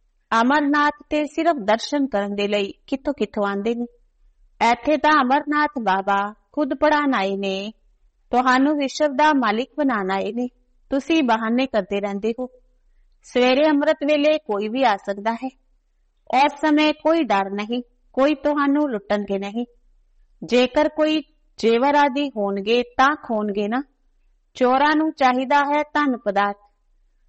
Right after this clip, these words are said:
ਪਰ ਕਿਸੇ ਦੀ ਤਕਦੀਰ ਵਿੱਚ ਨਹੀਂ। ਬਹਾਨੇ ਬਹੁਤ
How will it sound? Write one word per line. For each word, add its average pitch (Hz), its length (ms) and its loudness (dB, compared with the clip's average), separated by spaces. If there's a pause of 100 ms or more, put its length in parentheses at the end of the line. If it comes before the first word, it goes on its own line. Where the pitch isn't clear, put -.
(120)
ਪਰ 277 180 6
ਕਿਸੇ 285 380 0
ਦੀ 302 260 0
ਤਕਦੀਰ 220 520 -2
ਵਿੱਚ 262 220 -4
ਨਹੀਂ। 269 380 0 (300)
ਬਹਾਨੇ 226 440 -2
ਬਹੁਤ - 240 -12